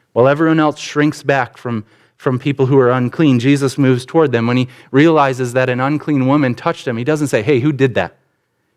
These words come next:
Do you understand what you did here? You can, you could have contaminated all these people." No, he doesn't scold her. He calls her daughter. He, he recognizes her need, and in that moment, she's purified.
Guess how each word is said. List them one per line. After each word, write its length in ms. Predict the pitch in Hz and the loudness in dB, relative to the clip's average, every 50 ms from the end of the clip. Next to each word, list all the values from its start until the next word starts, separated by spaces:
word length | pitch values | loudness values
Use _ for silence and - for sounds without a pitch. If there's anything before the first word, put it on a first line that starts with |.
| _ - | _ -4
Do 80 | 120 143 | 0 2
you 140 | 170 185 | 4 4
understand 460 | 190 185 175 156 - - 170 165 165 160 | 4 2 0 -2 -2 -2 0 0 2 0
what 140 | 143 - | 0 -2
you 60 | 139 123 | -4 -2
did 220 | 117 131 143 135 | 0 2 2 2
here? 220 | 127 151 147 143 | 0 0 0 0
You 240 | 143 135 147 175 196 | 0 0 0 0 0
can, 180 | - - 175 160 | 0 -2 -4 -4
you 180 | 156 160 190 196 | -2 -2 -2 0
could 140 | - 208 175 | 0 0 0
have 100 | 139 - | -2 -2
contaminated 640 | - 135 120 - 160 156 156 151 147 147 143 139 | -4 -8 -4 -2 -2 0 2 2 2 2 2 0
all 300 | 127 - 123 143 143 139 | 0 2 2 2 2 2
these 220 | 135 127 120 113 127 | 0 0 -2 -4 -4
people." 380 | - 120 101 - - 76 - _ _ _ _ _ _ _ _ _ _ _ _ _ - | -4 -6 -6 -6 -8 -12 -20 _ _ _ _ _ _ _ _ _ _ _ _ _ 0
No, 100 | 175 160 | 2 2
he 80 | 165 | 2
doesn't 320 | 165 208 196 170 117 - - | 2 2 0 -2 -4 -6 -10
scold 420 | - - - 123 117 120 120 120 | -8 -2 0 2 2 2 0 0
her. 320 | 123 123 147 175 170 - _ _ _ _ _ _ - | 0 0 0 0 -2 -8 _ _ _ _ _ _ -14
He 60 | 135 | -8
calls 180 | 135 151 143 127 | -6 -4 -2 -2
her 80 | 113 | -4
daughter. 560 | 101 - - 123 147 180 185 - - - - _ _ _ _ _ _ _ _ _ _ _ _ _ _ _ | -4 -4 -4 -4 -2 -4 -4 -6 -8 -14 -20 _ _ _ _ _ _ _ _ _ _ _ _ _ _ _
He, 240 | - 156 135 135 139 | 0 2 2 2 4
he 120 | 135 160 | 4 4
recognizes 720 | 131 143 170 175 - 180 160 156 151 147 143 127 135 120 113 | 4 4 2 0 -2 -4 -4 -2 -2 -2 -2 -2 -4 -6 -2
her 140 | 131 127 120 | -2 -2 0
need, 340 | 127 139 160 180 165 135 | 0 0 0 0 0 0
and 120 | 123 117 135 | 2 2 2
in 120 | 139 156 | 2 0
that 160 | 151 139 113 | 0 0 -2
moment, 300 | 131 143 135 131 131 113 | -2 -2 -2 -2 -2 -4
she's 200 | - - 117 107 | -6 -8 -10 -10
purified. 600 | - - - 156 165 156 - - 107 95 87 82 | -12 -8 -6 -4 -4 -4 -6 -8 -10 -12 -12 -12